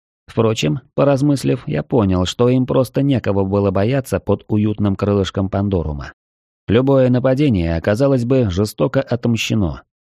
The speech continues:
Даже отпетые отморозки опасались связываться с пандами, вернее, мечтали туда вступить. Но времена менялись, и тот, кто не держал нос по ветру, рисковал получить по нему дверью.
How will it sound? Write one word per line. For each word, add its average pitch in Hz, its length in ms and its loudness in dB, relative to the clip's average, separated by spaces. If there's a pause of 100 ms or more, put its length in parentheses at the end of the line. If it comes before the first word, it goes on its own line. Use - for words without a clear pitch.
(360)
Даже 151 320 2
отпетые 147 500 0
отморозки 143 560 0
опасались 101 580 0
связываться 104 540 0
с 92 80 -8
пандами, 80 540 -4 (240)
вернее, 127 600 0 (100)
мечтали 139 540 -2
туда 113 280 0
вступить. - 560 -8 (440)
Но 165 300 -4
времена 131 400 2
менялись, 123 580 0 (340)
и 113 120 2
тот, 160 240 0
кто - 160 0
не 135 140 2
держал 131 420 2
нос 127 280 0
по 160 180 -2
ветру, 90 380 -4 (140)
рисковал 156 600 -2
получить 147 520 -2
по 135 80 0
нему 113 320 2
дверью. 76 520 -4